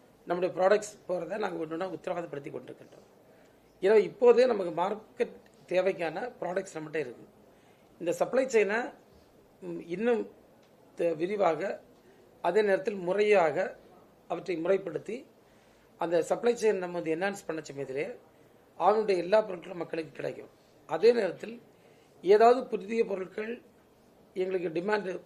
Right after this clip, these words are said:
மார்க்கெட்ல இருந்ததுன்னா, அவற்றை கொண்டு வருவதற்கு நாங்க முயற்சிகளை மேற்கொள்ளும். அதுல ஒண்ணும் பிரச்சனை, தடை. நம்ம நடத்தக்கூடியது கொஞ்சம் பார்லர்ஸ் தான். மீதி பார்லர்ஸ் எல்லாம், அஹ், தனியாருக்கு நம்ம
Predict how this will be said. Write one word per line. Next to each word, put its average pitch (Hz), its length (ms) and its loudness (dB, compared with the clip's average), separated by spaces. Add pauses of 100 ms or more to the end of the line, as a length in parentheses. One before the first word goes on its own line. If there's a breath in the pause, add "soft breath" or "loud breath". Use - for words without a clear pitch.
மார்க்கெட்ல 175 320 -4
இருந்ததுன்னா, 156 480 -10 (540 soft breath)
அவற்றை 214 320 2
கொண்டு 202 220 0
வருவதற்கு 190 380 -4
நாங்க 165 300 -6 (840)
முயற்சிகளை 185 420 -4
மேற்கொள்ளும். 165 320 -10
அதுல 175 120 -12
ஒண்ணும் 165 160 -14
பிரச்சனை, - 340 -12 (340)
தடை. 156 200 -4
நம்ம 220 160 0
நடத்தக்கூடியது 190 560 -4
கொஞ்சம் 180 340 -8
பார்லர்ஸ் 151 340 -8
தான். - 120 -20 (800 soft breath)
மீதி 220 200 2
பார்லர்ஸ் 185 420 -2
எல்லாம், 185 460 -6 (420)
அஹ், 165 120 -8
தனியாருக்கு 185 480 0
நம்ம 156 360 -6